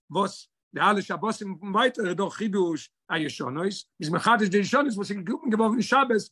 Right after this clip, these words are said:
און דער ענין פון דער נייער זמן, דער זמן פון מנוחה. זי, איך דארף אונז פארשטיין א ביסל מער מיט קלארערע ווערטער. אזוי דער רבי, דער ביאר, דער, דער ביאר וועט זיין, זמן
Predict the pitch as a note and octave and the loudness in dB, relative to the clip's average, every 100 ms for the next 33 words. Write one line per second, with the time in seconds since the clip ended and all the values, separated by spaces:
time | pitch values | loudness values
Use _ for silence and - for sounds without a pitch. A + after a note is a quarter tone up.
0 | _ - F#3+ A3 A#3+ A#3+ A3 G3 - _ | _ -4 2 2 4 2 0 -2 -8 _
1 | A3+ A#3 G3 _ F3 F3+ G3+ A#3+ A#3+ G#3 | -4 -4 -4 _ -6 -2 2 4 4 2
2 | G3+ A#3 G#3+ G3 E3+ G3+ G3+ G3+ F3+ D3+ | 0 0 0 -4 -6 -6 -6 -6 -8 -8
3 | - _ _ _ _ _ _ _ _ _ | -12 _ _ _ _ _ _ _ _ _
4 | _ _ _ _ _ _ - - - D4+ | _ _ _ _ _ _ -16 -16 -16 -6
5 | F3 D#3 E3+ E3 D#3 C3 F#3 D#3 C#3+ D3+ | -4 0 2 0 -2 -2 0 0 -2 -2
6 | D3+ F3+ D#3+ D#3 - - E3+ D#3+ C#3+ B2 | 0 2 2 -2 -4 0 0 0 -2 -2
7 | A#2+ G#3+ B3 - _ - C3 C#3+ A3+ - | -2 0 -2 -2 _ -14 -6 2 2 2
8 | A3 F3+ C4 B3 A3+ A#3 F3 C#3 - _ | 2 6 6 6 4 -4 -8 -10 -12 _
9 | _ - B2 A#3 F3 D3+ C#3+ G3+ G3 D3+ | _ -10 2 6 6 4 4 4 2 -2
10 | D#3 D3+ D3+ E3 _ _ _ _ _ _ | -8 -12 -16 -20 _ _ _ _ _ _
11 | _ - A#2 C#3 G3+ B3 A3+ | _ -18 -10 2 6 6 6